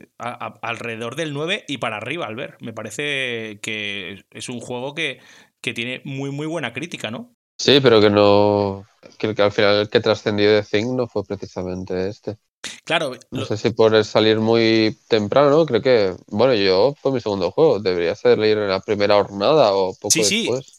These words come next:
Speaker 1: De hecho, lo decían, que era, era de los primeros juegos que sacaron con la, con la consola. No sé si co-, en, en el mismo lanzamiento, pero, pero muy cerca del lanzamiento.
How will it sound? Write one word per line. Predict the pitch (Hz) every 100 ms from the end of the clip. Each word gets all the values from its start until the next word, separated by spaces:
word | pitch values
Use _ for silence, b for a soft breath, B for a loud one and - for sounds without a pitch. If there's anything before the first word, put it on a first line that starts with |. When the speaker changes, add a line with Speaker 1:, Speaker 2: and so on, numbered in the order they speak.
| -
Speaker 1:
De | 135
hecho, | 147 196
lo | 190
decían, | 139 190 185
que | 123 127
era, | 143 -
era | 143 160 165 139
de | 135
los | 131
primeros | - 135 151 151
juegos | - 160
que | 156
sacaron | 147 143 147 175
con | 170
la, | 151 -
con | 143
la | 127
consola. | 123 120 170 135
No |
sé | 139 165
si | - 156 -
co-, | - 147
en, | 156 139
en | 135 135
el | 131
mismo | 135 139
lanzamiento, | 139 127 131 143 151
pero, | 160 127 120
pero | 127
muy | 120 139
cerca | 151 156 143
del | 127
lanzamiento. | 120 113 117 160 -